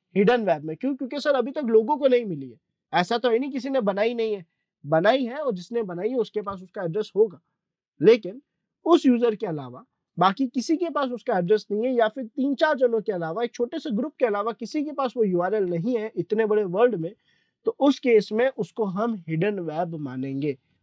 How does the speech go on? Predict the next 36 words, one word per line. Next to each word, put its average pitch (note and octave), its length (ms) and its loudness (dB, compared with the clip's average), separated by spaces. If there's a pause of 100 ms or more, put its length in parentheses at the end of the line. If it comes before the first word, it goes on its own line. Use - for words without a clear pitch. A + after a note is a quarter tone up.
(120)
उस D#3 160 -6
केस A#3 340 6
में B3 100 4
हम A#3 120 0
इसको A3 200 -2
हिडन F3 300 0
वेब E3 160 -4
की G#3+ 160 -6
कैटेगरी F3 440 2
में A3 140 -2
काउंट D#3 260 0
करेंगे। A#2+ 340 -18 (760)
अब F3 120 6
सर A3 160 8
हुआ A3 200 6
ये C4 280 4
कि D#4 180 -2 (100)
इसने C4 440 0
अपने C#4 320 4
एक C4+ 100 -4
फ्रेंड F#3+ 300 0
को F#3 120 -4
बताया, A#2+ 360 -10 (1120)
जिसके F#3 420 4
भी A#3 180 2
खुद A3 180 -6
के A3+ 140 0
तीन A3+ 260 -2
फ्रेंड्स A3 340 -4
थे, A3 60 4
और G3+ 140 0
ऐसे F3 280 0
ही A3+ 80 -2
करते G3 340 -2
करते F#3+ 360 -4
बात E3 280 2